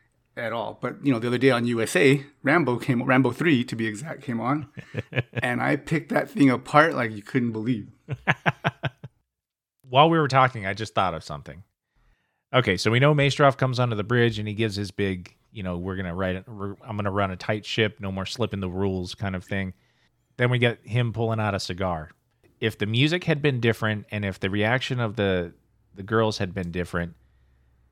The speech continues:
Speaker 2: this could have seemed like it, kind of like a, a, an intimidating moment. But instead it's played for like, "Oh, look at this guy coming in here."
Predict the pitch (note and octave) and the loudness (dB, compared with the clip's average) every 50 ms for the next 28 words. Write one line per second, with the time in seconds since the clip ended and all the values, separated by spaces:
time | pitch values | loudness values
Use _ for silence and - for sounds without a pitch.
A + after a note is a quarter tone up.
0 | _ _ _ _ _ - B2 A#2+ - - - D3 C#3 A#2+ - - B2+ A#2 A2+ A2 | _ _ _ _ _ -2 -2 -2 -2 -2 -2 -2 -2 -2 -2 -2 0 0 0 0
1 | G#2 G2 F#2+ F#2+ - - - _ - A2 F#2+ - - _ _ - A#2 A2 G#2 G2+ | -2 -2 -2 -4 -6 -10 -16 _ -8 -8 -8 -8 -12 _ _ 0 0 2 2 0
2 | G2+ F#2+ F#2 - F#2+ F2 E2+ E2+ E2 - - F#2 F2+ F2 D#2+ D#2 - - G#2+ G2+ | 0 -2 -2 -2 -2 -2 -2 -4 -4 -6 -6 -4 -4 -4 -6 -10 -10 -8 -6 -6
3 | G2 F#2+ F#2 - A2+ A2+ A2+ G#2+ F#2+ G2+ G2 G2 F2+ F#2+ F#2 F2+ F2 F2 D#2+ - | -4 -6 -4 -4 -4 -2 -2 -2 0 0 0 0 -2 -2 -4 -4 -6 -8 -10 -14
4 | _ _ _ _ _ _ _ _ _ _ _ _ _ _ _ _ _ G#2 G#2 G#2 | _ _ _ _ _ _ _ _ _ _ _ _ _ _ _ _ _ -6 -2 -2
5 | G2 F#2 E2+ D#2 C#2+ - _ _ _ _ _ _ _ _ _ _ _ _ - A2 | 0 0 -2 -4 -6 -10 _ _ _ _ _ _ _ _ _ _ _ _ -4 -2
6 | G#2 F#2+ F#2+ F#2 - - - A2+ G2 F#2 - - - - G#2+ G2 F#2+ F2+ - - | -2 -2 -2 -4 0 2 4 4 4 2 -4 -8 -2 0 0 0 0 -2 -4 -4
7 | F#2+ F2+ E2+ E2+ E2 D#2 D#2 - - - - G#2+ G#2+ G2+ F2+ D#2+ G2 G2+ F#2 F2 | -2 -2 0 0 -2 -2 -4 -6 -10 -10 -4 0 0 0 0 0 -2 -2 -2 -4
8 | D#2+ F#2 F#2+ - - - D2+ D2 - - E2 D2+ D#2+ D#2+ D#2+ D#2+ - C#3 E2 D#2+ | -4 -6 -6 -4 -4 -4 -4 -4 -6 -8 -10 -8 -8 -8 -8 -8 -10 -10 -10 -10
9 | D2+ - | -10 -10